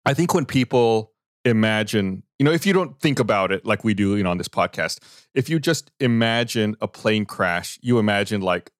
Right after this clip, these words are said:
nose diving at the ground, you know, and instantly falling from the sky and hitting the ground. In reality, if you're gliding, you can glide a long time and you can go far. You know, as our,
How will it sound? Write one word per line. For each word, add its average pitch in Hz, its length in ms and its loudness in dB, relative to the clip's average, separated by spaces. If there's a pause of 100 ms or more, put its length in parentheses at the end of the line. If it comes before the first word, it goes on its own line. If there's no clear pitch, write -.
(180)
nose 110 320 0
diving 98 380 0
at 92 100 -2
the 107 80 -4
ground, 90 560 -2
you 110 120 -4
know, 90 160 2
and 98 200 -2 (360)
instantly 101 580 -4 (200)
falling 110 240 0
from 101 120 -4
the 92 80 -4
sky 92 200 -2
and 85 80 -6
hitting 90 180 -2
the 87 80 -4
ground. 85 300 -6 (340)
In 175 140 2
reality, 151 340 2
if - 100 -2
you're 131 80 -2
gliding, 117 360 0
you 175 100 2
can 190 100 2
glide 113 340 2
a 95 100 -4
long 98 800 0
time 87 460 -4 (160)
and 110 120 -2
you 123 60 0
can 135 80 2
go 104 140 2
far. 87 640 -2 (440)
You 143 100 2
know, 123 80 2
as 113 220 0
our, 110 140 0